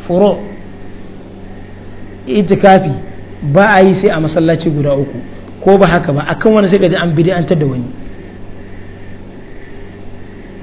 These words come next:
Kun gane maganar? Niqabi wajibi ne ko ba wajibi bane, akan wani sai ka ji an kafirtar da wani. An bid'antar da wani.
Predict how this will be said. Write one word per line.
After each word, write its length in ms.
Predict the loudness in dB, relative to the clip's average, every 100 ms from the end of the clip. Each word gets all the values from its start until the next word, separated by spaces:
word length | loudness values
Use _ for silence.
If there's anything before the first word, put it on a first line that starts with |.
| -16 -16 -14 -14 -12 -10 -4
Kun 100 | 4
gane 200 | 6 8
maganar? 360 | 6 6 6 2 -4 -10 -14 -14 -16 -16 -16 -16 -16 -16 -16 -16 -4
Niqabi 640 | 2 2 4 6 6 6 0 -4 -12 -16 -14 0
wajibi 500 | 6 6 6 4 6
ne 100 | 6
ko 140 | 6 6
ba 120 | 8
wajibi 260 | 6 4 2
bane, 160 | 2 2
akan 240 | 0 2
wani 140 | 2 4
sai 140 | 4
ka 80 | 4
ji 60 | 2
an 140 | 2
kafirtar 400 | 0 -2 0 0
da 80 | 0
wani. 200 | -2 -4 -10 -14 -14 -14 -14 -14 -16 -14 -14 -6
An 100 | -2
bid'antar 460 | 0 2 0 2 0
da 80 | 0
wani. 200 | -2 -6